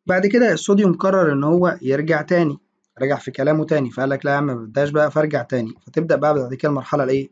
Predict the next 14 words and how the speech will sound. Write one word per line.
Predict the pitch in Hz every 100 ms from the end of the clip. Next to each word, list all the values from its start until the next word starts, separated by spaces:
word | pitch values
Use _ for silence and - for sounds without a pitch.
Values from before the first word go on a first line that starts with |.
| -
المرحلة | 113 101 - 143 120
التالتة. | - - - _ _ _ -
فالمرحلة | 120 120 - 165
التالتة | 160 156 151 117
هي | 127 143 143 _ _ _ _ _ _ _ _ _
الصوديوم | - 151 131
فبيرجع | - 139 139 135 117
تاني، | - 170 165
وبعد | 123 123
كده | 143
بنرجع | 139 143 135 110
للمرحلة | 113 - 139 139 110
العودة | 110 131 120
تاني. | -